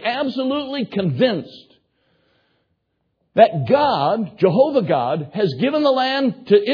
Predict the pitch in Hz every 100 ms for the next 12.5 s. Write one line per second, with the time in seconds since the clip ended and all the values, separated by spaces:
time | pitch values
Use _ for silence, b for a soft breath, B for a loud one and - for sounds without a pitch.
0 | 311 214 233 185 147 156 156 b b b
1 | b b b b _ 208 226 208 - -
2 | _ _ - 135 220 202 - - 269 302
3 | 262 - _ _ _ - 110 _ _ _
4 | - 196 190 202 - 226 233 233 262 311
5 | 285 - - _ _ _ _ _ - 202
6 | 196 196 185 214 233 269 277 294 226 -
7 | - _ _ _ _ 214 208 202 190 240
8 | 247 233 247 240 262 277 294 180 - _
9 | _ _ _ - 226 202 208 214 214 220
10 | 262 285 277 190 - _ _ _ - 220
11 | 214 220 277 302 294 277 277 269 240 233
12 | 311 311 254 247 180